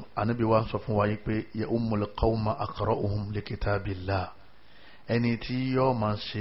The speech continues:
ìmáàmù fún àwọn ìjọ kan ládùúgbò kan, òun náà ni ẹni tó bá mọ Kùránì kà jùlọ láàrin àwọn tí wọ́n mọ Kùránì kà.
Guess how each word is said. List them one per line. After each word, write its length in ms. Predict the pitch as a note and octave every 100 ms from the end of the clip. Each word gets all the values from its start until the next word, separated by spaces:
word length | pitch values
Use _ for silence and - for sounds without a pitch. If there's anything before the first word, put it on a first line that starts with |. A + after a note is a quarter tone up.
| G2+
ìmáàmù 400 | G2 A#2 B2 G#2
fún 180 | - A2+
àwọn 240 | A2 G2+
ìjọ 240 | F#2 G2+ F#2
kan 180 | - G2+
ládùúgbò 380 | A2+ G#2 G#2+ G#2
kan, 200 | - F#2+ F2+ - - - - -
òun 260 | - G#2 A2+
náà 240 | B2 B2 G#2
ni 200 | G2+ - -
ẹni 180 | G2+ G2+
tó 100 | A#2
bá 160 | A#2
mọ 280 | A2 G2+ G#2
Kùránì 720 | G2+ G#2 G2 A2 B2 A#2+ G#2 - -
kà 100 | A#2+ G#2+
jùlọ 320 | G2 F#2+ G2
láàrin 380 | G2+ A#2 A2+ G2+
àwọn 180 | F#2+ G2
tí 60 | G2
wọ́n 100 | G#2
mọ 100 | G2+
Kùránì 540 | G2 - F#2 G2+ G2+ F2+
kà. 140 | -